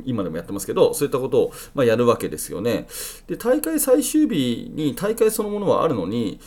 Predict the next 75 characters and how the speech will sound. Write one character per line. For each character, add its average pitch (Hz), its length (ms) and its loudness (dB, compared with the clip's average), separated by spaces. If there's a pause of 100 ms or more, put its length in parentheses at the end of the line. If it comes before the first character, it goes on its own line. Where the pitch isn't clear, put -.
や - 80 -4
っ - 20 -20
ぱ 214 100 2
り 151 60 0
チ - 220 -2
ー - 20 2
ム 165 120 0
が 101 100 -2
試 156 220 2
合 160 80 4
が 147 100 4
で 135 80 0
き 139 80 -8
な 151 80 0
い 110 40 0
っ - 20 -6
て - 60 -14
い - 20 -18
う - 60 -10
の - 40 -4
は、 95 60 -4
こ 151 60 2
れ 196 40 0
寂 180 240 0
し 196 100 -6
い 175 40 -4
な 113 100 0
っ - 80 -14
て 107 60 -8
い - 20 -4
う 98 40 -2
ふ - 20 -2
う - 20 -2
に 95 60 -2
自 117 160 -8
然 135 160 0
と 131 80 -2
思 131 140 -2
う 120 60 -2
よ 95 60 -4
う - 40 -6
に 87 40 -10
な 90 60 -6
っ 87 40 -16
て - 80 -20
き - 60 -18
て - 80 -14
で 60 60 -14
す - 80 -16
ね、 92 160 -10
役 143 240 -4
員 180 80 -4
と 110 80 -4
し 101 60 -12
て 101 40 -6
い 107 60 -6
ろ 127 80 -2
い 131 40 -2
ろ 127 180 0 (260)
ア 165 80 0
ク 165 80 -4
セ 139 80 -2
が 113 100 -2
働 139 340 -2
い 135 60 -4
た 127 200 0
結 - 180 -6
果 165 120 -2
と 160 100 -4
し - 80 -8
て 147 80 -2
で 101 60 -2
す 87 80 -12
ね、 82 100 -8
考 123 180 -4